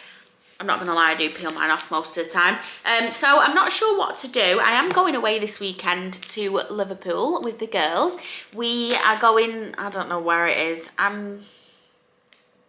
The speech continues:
anyway, I think I'm gonna vlog, so I'll probably vlog that. But, um, yeah, so I need to do something that's gonna flatten my outfit. And my outfit is jeans with a brown shirt.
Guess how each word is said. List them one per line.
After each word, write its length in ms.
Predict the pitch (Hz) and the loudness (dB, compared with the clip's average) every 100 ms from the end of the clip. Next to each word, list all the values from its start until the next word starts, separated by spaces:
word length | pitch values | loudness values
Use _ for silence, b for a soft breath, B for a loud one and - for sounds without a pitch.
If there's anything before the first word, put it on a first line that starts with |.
| _ - | _ -12
anyway, 380 | 196 190 175 175 B B | -6 0 0 0 B B
I 80 | - | -2
think 160 | 480 330 | 0 0
I'm 100 | 269 | 2
gonna 160 | 214 | 2
vlog, 380 | 196 190 156 170 | 2 4 4 4
so 140 | - 220 | 2 4
I'll 80 | 214 | 4
probably 260 | 285 233 | 0 -2
vlog 300 | 190 170 170 | 0 0 2
that. 220 | 160 170 - | 2 2 4
But, 160 | 196 - B B 214 | 2 2 B B 0
um, 460 | 220 220 220 220 214 - | 2 2 0 -4 -2 -2
yeah, 220 | 262 233 | 2 2
so 460 | 185 - 226 220 220 - | 2 2 6 6 6 4
I 840 | 247 254 269 285 285 285 285 285 285 | 6 8 8 6 4 0 -2 -4 -4
need 260 | 247 262 254 | -6 -6 -6
to 120 | 254 | -6
do 220 | 247 247 | -4 -2
something 340 | 247 208 185 | -4 -4 -2
that's 220 | 170 - - | -2 -2 -2
gonna 180 | 190 | 0
flatten 560 | 180 - 202 190 185 190 | 0 -2 0 2 2 0
my 560 | 185 175 175 175 175 175 B B B B B 202 | 2 6 4 4 -2 -6 B B B B B 0
outfit. 640 | 196 - - 185 220 - - | 0 0 0 2 4 2 2
And 400 | 208 202 202 208 | 2 2 -2 -2
my 140 | 214 208 | 2 2
outfit 400 | 196 - 208 - | 2 -2 -2 -2
is 180 | 202 | -2
jeans 560 | 190 226 233 247 247 240 | -4 -4 -2 -2 -4 -6
with 80 | 202 | -4
a 60 | |
brown 320 | 208 202 202 202 | 2 4 4 0
shirt. 580 | - 185 175 180 175 | 0 2 4 4 2